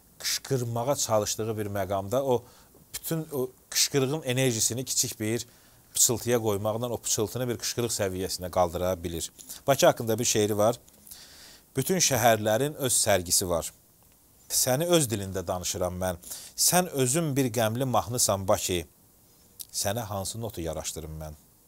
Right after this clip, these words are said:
Sarı taksilərin dəyişib rəngi bir axşam payıza aparmır bu yol. Qatarın dalınca baxan kəsləri uzaq keçmişindən qoparmır bu yol.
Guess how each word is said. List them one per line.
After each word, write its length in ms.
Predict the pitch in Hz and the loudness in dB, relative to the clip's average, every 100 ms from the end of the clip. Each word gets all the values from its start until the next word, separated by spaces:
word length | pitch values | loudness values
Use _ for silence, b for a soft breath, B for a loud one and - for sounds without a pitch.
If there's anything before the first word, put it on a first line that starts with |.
| _ _ _ _ _ _ _ _ _ _ _ - B B B | _ _ _ _ _ _ _ _ _ _ _ -18 B B B
Sarı 360 | - 135 139 160 | 6 8 8 6
taksilərin 560 | 147 - 120 117 143 | 6 6 8 6 6
dəyişib 400 | 131 113 - 131 120 | 4 4 4 2 2
rəngi 320 | 110 107 127 | 2 0 2
bir 100 | 165 156 | 6 6
axşam 380 | - - 113 101 | 6 2 0 -2
payıza 500 | - 107 104 101 135 | 2 4 4 2 0
aparmır 640 | 117 - 120 127 101 95 87 | -2 2 4 6 4 0 -2
bu 80 | 95 | 2
yol. 300 | 92 87 78 - - B B B B B | 2 2 -2 -16 -20 B B B B B
Qatarın 460 | - 123 131 135 151 | 0 4 6 6 6
dalınca 420 | 107 110 110 98 82 | 4 4 2 -4 -4
baxan 360 | 85 - 101 90 | -4 -2 -2 -2
kəsləri 640 | 95 - - 85 85 80 B B B B - | -2 0 0 0 0 -4 B B B B -8
uzaq 400 | 107 123 127 - | 0 4 2 0
keçmişindən 800 | - - 80 - 78 78 87 95 98 b b | -8 -8 -8 -10 -10 -10 -8 -10 -12 b b
qoparmır 560 | 85 - 92 90 80 80 82 | -12 -6 -2 -2 -4 -10 -8
bu 60 | |
yol. 260 | 80 80 | -6 -4